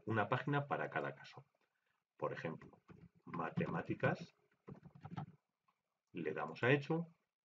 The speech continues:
lengua, le damos a hecho, igual con ciencias sociales y ciencias naturales. También podríamos crear subpáginas. Cuando creemos trabajos de ciencias sociales, lo haremos por temas.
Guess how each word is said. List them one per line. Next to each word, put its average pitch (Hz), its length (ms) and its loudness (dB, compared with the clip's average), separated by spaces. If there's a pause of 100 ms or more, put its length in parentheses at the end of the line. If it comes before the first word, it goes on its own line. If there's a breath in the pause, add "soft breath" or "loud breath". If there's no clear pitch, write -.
(1300)
lengua, 87 680 4 (2250)
le 82 80 0
damos 85 360 0
a 151 120 2
hecho, 143 360 2 (280 loud breath)
igual 92 340 4
con 98 220 2
ciencias 123 340 4
sociales 135 380 2
y 95 40 0
ciencias 85 320 -2
naturales. 69 520 -6 (380)
También 117 400 8
podríamos 120 480 4
crear 98 380 2
subpáginas. - 680 -2 (120)
Cuando 82 260 2
creemos 87 460 2
trabajos 110 640 4
de 73 140 -2
ciencias 90 460 0
sociales, 135 580 2
lo 87 100 2
haremos 92 300 2
por 73 280 -2
temas. 65 380 -4